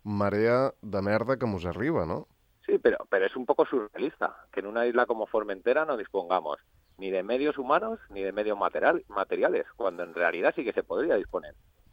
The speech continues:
Speaker 1: Mm.
Speaker 2: Porque yo he trabajado en las playas muchos años y, por ejemplo, en Illetes,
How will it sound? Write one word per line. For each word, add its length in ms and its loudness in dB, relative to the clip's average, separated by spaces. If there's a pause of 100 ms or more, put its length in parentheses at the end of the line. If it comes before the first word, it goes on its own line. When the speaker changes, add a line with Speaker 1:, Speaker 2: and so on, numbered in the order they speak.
(100)
Speaker 1:
Mm. 320 -16 (480)
Speaker 2:
Porque 260 2
yo 100 2
he 40 -10
trabajado 560 4
en 60 -4
las 120 -2
playas 360 -4
muchos 300 -14
años 300 -10 (640)
y, 60 -20
por 160 -6
ejemplo, 360 -2
en 100 -2
Illetes, 460 0